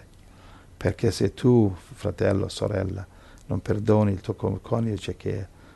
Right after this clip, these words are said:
ha commesso adulterio, che ha sbagliato, Gesù non perdonerà te. E se tu che hai, hai sbagliato non ti penti e non smetti, il giudizio di Dio ti cascherà sulla testa e tu sarai responsabile e pagherai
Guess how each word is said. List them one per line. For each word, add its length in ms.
ha 140
commesso 380
adulterio, 560
che 120
ha 40
sbagliato, 640
Gesù 300
non 160
perdonerà 540
te. 240
E 180
se 200
tu 180
che 140
hai, 520
hai 100
sbagliato 600
non 460
ti 140
penti 500
e 20
non 180
smetti, 500
il 160
giudizio 480
di 120
Dio 180
ti 100
cascherà 440
sulla 260
testa 480
e 80
tu 140
sarai 300
responsabile 920
e 120
pagherai 840